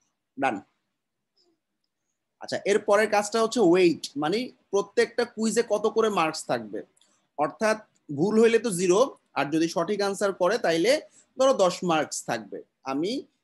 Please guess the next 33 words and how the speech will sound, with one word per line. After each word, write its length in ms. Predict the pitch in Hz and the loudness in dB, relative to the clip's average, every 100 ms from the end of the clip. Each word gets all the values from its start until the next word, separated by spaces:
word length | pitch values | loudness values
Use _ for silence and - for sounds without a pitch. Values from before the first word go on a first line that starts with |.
| - | -10
এরকম 400 | 139 139 143 143 | -6 -6 -4 -6
তিনটা 360 | 139 143 143 147 | -4 -4 -4 -6
কুইজ 380 | - 143 135 - | -4 -4 -4 -6
দিব, 340 | 131 196 302 - - | -6 -4 -4 -8 -12
তিনটা 240 | 131 131 | -8 -8
কুইজে 300 | 135 143 151 | -8 -6 -6
thirty 280 | 202 123 120 | -6 -8 -8
marks 280 | 110 95 - | -12 -12 -14
থাকবে। 260 | 101 76 - - | -16 -16 -20 -14
So 60 | 120 | -4
ওয়েটে 500 | 160 196 190 208 262 - _ _ _ - | 0 0 0 0 0 -2 _ _ _ -4
যদি 200 | 160 170 | 0 0
কেউ 180 | 202 196 | 2 0
উনিশশো 260 | 185 220 | -2 -6
বাহাত্তর 400 | 170 151 175 196 | -4 -2 -4 -8
choose 220 | 175 190 | -10 -10
করে 220 | - 190 160 | -4 -4 0
জিরো 220 | 156 175 | 0 0
পাবে, 280 | 175 170 208 | -2 -2 -2
উনিশশো 380 | 170 160 185 | -2 -4 -6
বায়ান্ন 340 | 147 143 147 156 | -2 0 0 -4
choose 220 | 170 165 | -6 -6
করলে 340 | 170 170 170 | -4 -4 -4
জিরো 240 | 131 151 156 | -6 -6 -4
পাবে, 280 | 165 170 269 - _ _ 123 | -4 -4 -4 -6 _ _ -10
যদি 220 | 147 160 | -8 -6
উনিশশো 300 | 208 170 185 | -4 -6 -4
একাত্তর 400 | 170 151 151 180 | -4 -4 -6 -8
choose 240 | 180 180 | -10 -12
করে 160 | - 220 175 | -8 -6 -4
দশ 260 | 135 127 - | -4 -4 -6
পাবে। 240 | - 92 85 _ _ _ _ _ _ _ _ _ _ _ _ _ _ _ _ _ _ _ _ _ - _ _ _ | -10 -10 -10 _ _ _ _ _ _ _ _ _ _ _ _ _ _ _ _ _ _ _ _ _ -20 _ _ _
Ok, 360 | 139 123 123 107 | -8 -8 -10 -14